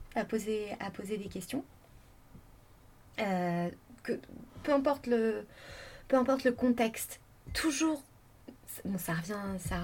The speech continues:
ça ramène à la curiosité, hein, mais, euh, mais même que ce soit dans une, une conférence de presse, par exemple, combien de fois je me dis, « Oh, j'ose pas poser cette question. » Bah si, enfin, si tu la poses pas, t'auras pas ta réponse, donc, euh, donc vas-y. Et puis si quelqu'un se retourne en disant, euh,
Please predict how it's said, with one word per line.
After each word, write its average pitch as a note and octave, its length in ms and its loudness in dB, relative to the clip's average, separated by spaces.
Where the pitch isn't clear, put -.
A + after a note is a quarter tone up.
ça - 140 -6
ramène G3 240 -4
à G3 60 -6
la F#3+ 100 -4
curiosité, A3+ 680 -2
hein, G#3+ 180 0
mais, G3 180 -4
euh, F#3+ 40 -4
mais A#3 100 8
même A#3+ 240 8
que A#3 120 2
ce - 120 -6
soit G#3+ 160 -4
dans - 260 10
une, F3+ 440 0
une F#3 80 -2
conférence F#3 420 -2
de G3+ 80 -2
presse, A#3 240 6
par F#3+ 160 -2
exemple, A#3 400 2
combien A#3 260 10
de A3+ 60 6
fois B3 160 2
je A3+ 100 2
me G#3 60 4
dis, « F#3 220 -4
Oh, G3 140 -10
j'ose G3 220 -6
pas G#3 140 0
poser F#3+ 260 -2
cette F#3+ 220 -4
question. » G#3 320 -4
Bah F3 160 2
si, B3+ 160 -2
enfin, F3 400 -2
si - 180 -6
tu - 100 2
la G3 100 6
poses F#3+ 140 0
pas, A3 120 8
t'auras F#3+ 200 0
pas F#3+ 80 0
ta F#3+ 100 0
réponse, F#3+ 340 0
donc, E3+ 200 -2
euh, F3 180 0
donc F3 160 0
vas-y. F#3 460 6
Et A3 60 6
puis F#3+ 380 -2
si E3+ 160 -6
quelqu'un G#3+ 380 4
se A3 120 0
retourne G#3+ 360 2
en F#3+ 80 2
disant, F#3 400 0
euh, C4+ 560 12